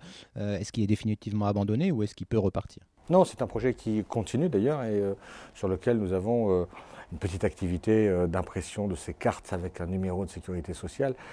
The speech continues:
Speaker 2: mais il n'y a pas de nouveau déploiement pour, euh, euh, à ce jour. Alors, ça a été effectivement, euh, je dirais, stoppé. Ça n'est pas un projet qui est mort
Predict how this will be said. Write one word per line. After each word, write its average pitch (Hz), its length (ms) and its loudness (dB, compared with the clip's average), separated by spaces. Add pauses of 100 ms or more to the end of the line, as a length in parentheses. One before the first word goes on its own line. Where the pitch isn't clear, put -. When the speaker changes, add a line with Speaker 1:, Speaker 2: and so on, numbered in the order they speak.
(300)
Speaker 2:
mais 95 160 0
il 95 60 2
n'y 95 120 0
a 92 60 -2
pas 120 240 2
de 95 160 0
nouveau 107 440 2
déploiement 101 600 -2 (560)
pour, 110 440 2
euh, 92 300 4 (160)
euh, 95 40 -8 (360)
à 101 80 -6
ce - 120 -6
jour. 85 260 -8 (400)
Alors, 85 280 -4 (220)
ça - 180 -4
a - 20 2
été 95 300 4
effectivement, 87 720 -2
euh, 76 160 -2 (100)
je - 100 -20
dirais, 76 240 -8
stoppé. 110 540 0 (300)
Ça - 120 -14
n'est 82 100 -6
pas 104 200 -2
un 87 60 -6
projet 104 460 -2
qui - 180 -10
est 78 60 -6
mort 123 420 -2